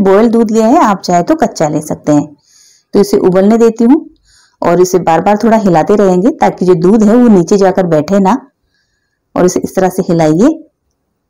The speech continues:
तो चलिए इसे पकने देते हैं और बादाम के बारे में बता देती हूँ। तो यहाँ देखिए, मैंने रात को बीस से पच्चीस बादाम भिगोकर रख दिए थे।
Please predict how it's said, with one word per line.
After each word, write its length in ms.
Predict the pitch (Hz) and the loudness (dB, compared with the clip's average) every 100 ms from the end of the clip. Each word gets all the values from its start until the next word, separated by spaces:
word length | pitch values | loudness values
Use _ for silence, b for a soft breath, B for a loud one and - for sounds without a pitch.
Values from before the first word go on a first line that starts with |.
| _ _ _ | _ _ _
तो 60 | 202 | -2
चलिए 240 | 214 247 | 0 0
इसे 200 | 233 233 | 0 -2
पकने 280 | 262 233 240 | -2 0 2
देते 240 | 240 233 240 | 2 2 2
हैं 160 | 269 B B B | 0 B B B
और 120 | 233 247 | -4 0
बादाम 380 | 180 170 180 | 0 0 -2
के 120 | 175 175 | -2 -2
बारे 200 | 156 151 | -2 -2
में 100 | 156 | -4
बता 220 | 151 - | -6 -10
देती 240 | - - | -12 -12
हूँ। 180 | 143 160 - _ _ _ _ _ _ _ _ _ _ _ _ - | -14 -14 -18 _ _ _ _ _ _ _ _ _ _ _ _ -4
तो 60 | |
यहाँ 300 | 208 196 226 | 0 0 0
देखिए, 300 | 233 240 277 330 - _ _ _ _ _ | 2 2 2 -2 -4 _ _ _ _ _
मैंने 240 | 190 214 247 | 0 2 2
रात 260 | 214 214 | 2 0
को 200 | - 254 320 226 | 0 -2 0 -2
बीस 180 | 269 - | -2 0
से 60 | |
पच्चीस 320 | 294 214 247 240 | -2 -2 -2 -2
बादाम 300 | 196 196 214 | 0 2 2
भिगोकर 380 | 208 180 180 214 | 2 2 0 0
रख 120 | 180 | 0
दिए 200 | 160 160 156 | 0 0 0
थे। 220 | 214 | -2